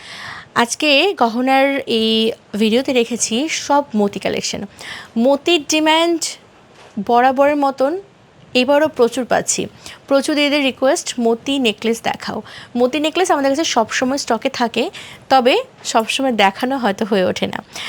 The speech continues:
তাই আজকের ভিডিওতে রেখেছি অসাধারণ সুন্দর সুন্দর বেশ কিছু মতি কালেকশন, একটা একটা করে তোমাদেরকে আমি দেখিয়ে দেবো, ঠিক আছে? প্রত্যেক কটা ভীষণ ইউনিক, বিশ্বাস করো তোমাদের যে কোনো সাজে এত সুন্দর লাগবে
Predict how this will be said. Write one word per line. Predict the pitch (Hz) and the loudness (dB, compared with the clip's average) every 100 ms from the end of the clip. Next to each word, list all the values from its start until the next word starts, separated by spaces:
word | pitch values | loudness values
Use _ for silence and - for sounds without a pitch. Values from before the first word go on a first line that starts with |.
| - - | -4 2
তাই | 254 | 2
আজকের | - 226 - 311 294 | 4 2 2 -2 0
ভিডিওতে | 285 285 302 | 2 2 4
রেখেছি | 247 254 - 302 | 2 2 -2 -2
অসাধারণ | - 226 - 254 247 254 | 0 0 2 0 0 -2
সুন্দর | - 233 226 | -2 -4 -4
সুন্দর | 226 233 | -4 -8
বেশ | 285 190 - | -2 -2 -4
কিছু | 220 233 | -8 -4
মতি | 190 185 | -4 -4
কালেকশন, | 220 220 220 349 403 - - - | -2 0 0 -2 -4 -10 -14 0
একটা | 214 - - 254 | 0 0 2 2
একটা | - 226 | 2 0
করে | 226 | 2
তোমাদেরকে | 208 196 202 | 2 0 0
আমি | 285 | 2
দেখিয়ে | 208 190 190 | 2 2 -2
দেবো, | - - | -2 -8
ঠিক | - 254 | -6 -2
আছে? | 370 - 220 - - - | 0 0 -2 -6 -16 -4
প্রত্যেক | - 302 - 339 | 0 0 0 2
কটা | 330 330 294 | 4 2 2
ভীষণ | 269 - 320 294 | 0 2 2 2
ইউনিক, | 294 294 349 - - | 2 0 -2 -10 -6
বিশ্বাস | 233 - 285 - | -4 0 -2 0
করো | 262 247 294 | 2 4 4
তোমাদের | 262 233 233 | 2 2 0
যে | 185 247 | 0 -2
কোনো | 240 311 311 | 0 0 0
সাজে | - - 226 208 226 233 - - - - | 0 2 4 4 4 2 -2 -18 -16 -2
এত | 220 226 - | 0 0 -4
সুন্দর | 311 - - 277 277 285 320 | -4 -4 -4 -2 0 0 2
লাগবে | 254 240 247 240 254 | 4 4 2 0 0